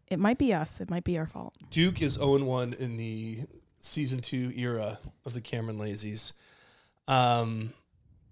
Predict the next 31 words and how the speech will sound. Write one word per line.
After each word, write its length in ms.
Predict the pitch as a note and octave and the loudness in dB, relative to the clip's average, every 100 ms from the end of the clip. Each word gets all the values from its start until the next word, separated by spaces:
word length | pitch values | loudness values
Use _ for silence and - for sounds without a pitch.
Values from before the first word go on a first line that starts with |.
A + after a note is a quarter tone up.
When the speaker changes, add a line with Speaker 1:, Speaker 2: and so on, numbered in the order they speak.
| - | 2
Speaker 2:
listen, 400 | F3+ E3 C3 C3 - | 4 4 2 0 0
before 340 | D#3+ D3+ G#3+ | 2 8 8
we 80 | A3 | 10
get 200 | G3+ D3+ | 6 4
going, 500 | C#3+ C3 B2 A#2 B2+ - _ _ _ _ _ _ _ - | 4 4 2 0 -4 -8 _ _ _ _ _ _ _ 2
every 180 | F3 G#3+ | 8 10
once 220 | G#3 G3+ | 10 8
in 40 | |
a 40 | E3+ | 8
while, 220 | D3+ D3 | 8 8
I 100 | C#3+ | 8
don't 100 | D#3 | 8
know 100 | D3+ | 8
why 200 | C#3 D3 | 8 6
people 260 | D3+ C#3+ | 2 -2
do 160 | B2+ B2 | -2 -2
this, 320 | A2+ A2 - - | -2 -4 -4 -4
but 140 | C#3+ C3 | -4 -2
they 100 | B2+ | 0
send 360 | - D#3 D#3+ | 2 4 2
in, 560 | D3 C#3 C3 B2 B2 - _ | 2 0 2 -2 -4 -8 _
usually 300 | D#3+ E3+ G3 | -4 0 2
via 220 | D#3+ D3+ C#3 | 4 4 4
email, 220 | C3+ C3+ | 2 2
they 80 | B2+ | 0
send 180 | - D3 | 0 0
in 80 | C#3 | 0
recordings 720 | B2+ - C3+ B2 A2+ G#2+ - - | -2 -2 0 0 -2 -6 -6 -6
of 100 | B2 | -4
them 240 | B2+ B2 | -2 -2
auditioning 600 | A#2 A2+ B2 - D3 E3 | -4 -4 -4 -2 0 -2